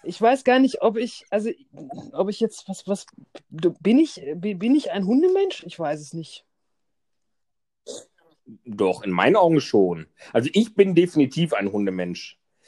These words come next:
Speaker 2: Ich hatte zwar auch schon mal einen Kater, also, <laughs> und das meine ich jetzt ernst, also auch einen auf vier Pfoten, nicht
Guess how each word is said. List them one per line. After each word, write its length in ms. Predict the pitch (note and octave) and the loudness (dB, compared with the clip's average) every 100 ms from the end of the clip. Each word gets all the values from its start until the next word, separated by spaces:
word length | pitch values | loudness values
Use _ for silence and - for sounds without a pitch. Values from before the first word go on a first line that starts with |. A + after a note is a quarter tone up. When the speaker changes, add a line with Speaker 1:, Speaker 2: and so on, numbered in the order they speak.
| _ | _
Speaker 2:
Ich 140 | - | -2
hatte 200 | E3+ G#3+ | 0 2
zwar 220 | C4+ C#3+ C#3+ | 0 0 0
auch 80 | |
schon 140 | C#3 C3+ | 0 -8
mal 80 | A#2 | -10
einen 100 | G#2+ | -10
Kater, 560 | B2 C3 D3+ G#3 C#4 _ - | -8 -6 -6 -8 -8 _ -16
also, 180 | A#3+ | -12
<laughs> 1160 | D3+ - _ _ _ _ _ - _ _ - C#3+ | -12 -14 _ _ _ _ _ -20 _ _ -16 -2
und 60 | F#3 | 2
das 140 | G#3+ | 2
meine 240 | E4+ A#3+ C4+ | 2 0 -2
ich 80 | |
jetzt 180 | C4 F#3 | -6 -8
ernst, 420 | G#3 B3+ G3+ - C3+ | -8 -8 -8 -10 -16
also 180 | C#3 | -14
auch 180 | D3 C#3+ | -12 -12
einen 200 | C#3 D3+ | -14 -16
auf 160 | D3 C#3+ | -16 -14
vier 160 | D#3+ | -14
Pfoten, 580 | D3+ G#3+ A3 - A#2 G#2 | -8 -2 -2 -4 -14 -18
nicht 200 | C#3 - | -18 -20